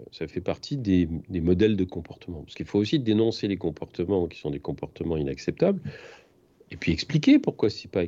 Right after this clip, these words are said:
c'est inacceptable, euh, parce qu'il y a des gens, des fois, qui comprennent pas. Et c'est correct s'ils comprennent pas,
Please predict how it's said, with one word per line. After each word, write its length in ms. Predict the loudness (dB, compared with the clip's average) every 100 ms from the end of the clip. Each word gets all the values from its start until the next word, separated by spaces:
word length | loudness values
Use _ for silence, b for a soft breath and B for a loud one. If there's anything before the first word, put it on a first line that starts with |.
| -4 -16 -18 -16
c'est 240 | -12 -10 -4
inacceptable, 720 | -4 -4 -8 -2 -2 -2 -8 -8
euh, 180 | -10 -8
parce 160 | -8 -6
qu'il 100 | -4
y 40 |
a 20 |
des 60 | -4
gens, 160 | -2 -2
des 80 |
fois, 140 | -2 -4
qui 80 | -4
comprennent 340 | -6 0 2
pas. 180 | 4 2 -2 _ _ _ _ _ _ _ _ _ _ _ _ -20
Et 80 | -14
c'est 220 | -12 -4
correct 460 | 2 4 4 0 -10
s'ils 220 | -6 -6
comprennent 340 | -6 -10 -6 -4
pas, 160 | -4